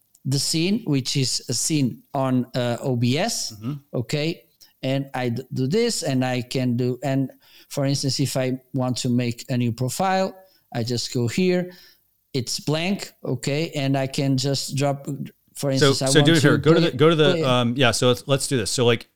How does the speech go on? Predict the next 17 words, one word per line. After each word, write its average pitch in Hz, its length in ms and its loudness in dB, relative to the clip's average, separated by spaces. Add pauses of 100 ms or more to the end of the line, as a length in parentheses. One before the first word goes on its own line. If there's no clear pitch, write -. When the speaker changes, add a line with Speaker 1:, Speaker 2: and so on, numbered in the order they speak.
Speaker 2:
this 131 160 0
is 151 80 2
a 139 60 4
great 123 220 4
thing 123 140 2
about 107 300 0
the 101 360 -2 (320)
Stream 156 340 0
Deck 95 320 -2 (460)
is 123 180 2
if 127 140 2
you're 139 120 2
like, 120 340 2
I 107 160 0
want, 135 240 0
you 127 80 -2
know, 110 120 -6